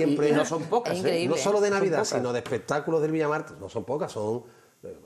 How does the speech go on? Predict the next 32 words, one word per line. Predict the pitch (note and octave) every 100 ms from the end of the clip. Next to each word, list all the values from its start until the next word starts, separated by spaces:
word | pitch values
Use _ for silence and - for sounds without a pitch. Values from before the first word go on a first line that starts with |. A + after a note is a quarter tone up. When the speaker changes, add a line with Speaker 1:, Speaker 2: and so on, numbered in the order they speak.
| D#2+
Speaker 1:
a | D#2+
bote | - -
pronto | G2 G#2+ G#2+
te | A2+
puedo | B2
decir | - D#3+
que | C#3+ B2
es | A2 - - - -
cinco | C#3 C3+ -
o | B2+
seis, | - C#3 D#3+ F#3 - - - - -
algunas | - A2 B2 B2
con | D#3+ C#3
dos, | C3+
tres | - B2
pases, | F3+ F#3 G3
como | F#3
la | D3
de | C3 B2+ B2 B2 A#2+ A#2 A2+
Luis | A#2+
de | B2+
Periquín | B2+ B2+ F#3+ A3
y | F3
su | - D#3
gente, | F3+ G#3+ E3+
Speaker 2:
Ujú. | C3+ B2 C#3+
Speaker 1:
que | A2+
creo | A#2 A#2
que | B2
tiene | C#3+ D#3+
tres | B2+ B2+
pases | - C3+ - B2+ B2+